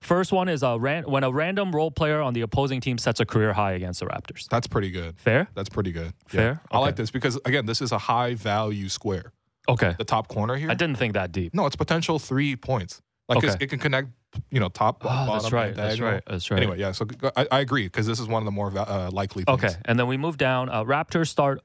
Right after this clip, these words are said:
Speaker 1: oh of ten from the field
Speaker 2: Okay.
Speaker 1: to begin any game.
Speaker 2: <laughs> Officially, it's happened three times this year.
Speaker 1: It's possible.
Speaker 2: It's
Speaker 1: Yeah.
Speaker 2: very possible.
Speaker 1: Yeah.
Speaker 2: Yeah.
Speaker 1: Um, next is, uh, Jakob Poeltl gets dunked on. Yeah.
Speaker 2: Yeah, that's
Speaker 1: 'Cause,
Speaker 2: just,
Speaker 1: you know,
Speaker 2: that's
Speaker 1: we
Speaker 2: just
Speaker 1: talked about
Speaker 2: likely.
Speaker 1: it last week. He's,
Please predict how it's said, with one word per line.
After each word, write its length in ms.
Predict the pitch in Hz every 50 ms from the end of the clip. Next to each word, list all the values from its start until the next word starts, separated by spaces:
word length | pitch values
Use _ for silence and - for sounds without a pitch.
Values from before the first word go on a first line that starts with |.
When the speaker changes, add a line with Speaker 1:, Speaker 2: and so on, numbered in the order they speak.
| -
Speaker 1:
oh 180 | 135 131 135 131
of 120 | 120 -
ten 320 | - - 127 104 90 82 - _ _ _ _ _ _ _ _ _ _
from 220 | - 117 104 104
the 80 | 98 95
field 380 | - 113 98 - - - - _ _ -
Speaker 2:
Okay. 200 | - - - - -
Speaker 1:
to 100 | 131 120
begin 320 | - 120 104 123 117 113
any 200 | 110 110 107 104
game. 240 | 98 104 95 - 113 - - - _ _
Speaker 2:
<laughs> 260 | _ _ _ _ _
Officially, 380 | - - - 466 - - 254 202
it's 60 | 170
happened 280 | - 175 170 - 151 127
three 160 | 131 139 131
times 280 | 135 123 107 101 95 95
this 160 | 95 - -
year. 120 | 87 80
Speaker 1:
It's 260 | 131 139 147 - -
possible. 560 | - - 156 151 147 - - 85 92 95 90 82
Speaker 2:
It's 160 | 123 117 120
Speaker 1:
Yeah. 60 | 110
Speaker 2:
very 180 | 131 131 131 135
possible. 360 | 120 117 92 92 - 120 110
Speaker 1:
Yeah. 100 | 104 95 - - _ _ -
Speaker 2:
Yeah. 300 | 120 120 117 117 117 117
Speaker 1:
Um, 140 | 117 110 - - - - _ _ _ _
next 360 | - 135 143 165 165 - - 151
is, 160 | 143 127 127
uh, 160 | 120 113 110
Jakob 340 | 110 127 139 143 - 143 -
Poeltl 260 | 147 143 143 139 131
gets 200 | 127 120 104 95
dunked 260 | - 107 104 101 -
on. 220 | - - - 95 - _ _ _ _ _ -
Yeah. 240 | 117 117 - - 117 - _ -
Speaker 2:
Yeah, 180 | 135 123 120 120
that's 160 | 135 143 143
Speaker 1:
'Cause, 140 | 190 196 -
Speaker 2:
just, 100 | - 240
Speaker 1:
you 60 | 269
know, 60 | 269
Speaker 2:
that's 80 | 247 240
Speaker 1:
we 60 | 226
Speaker 2:
just 80 | 233 -
Speaker 1:
talked 180 | 233 233 233
about 160 | 240 208 214 208
Speaker 2:
likely. 100 | 185 160
Speaker 1:
it 60 | 147
last 180 | 156 156 -
week. 260 | - 151 151 151 139 -
He's, 340 | 151 143 143 139 131 -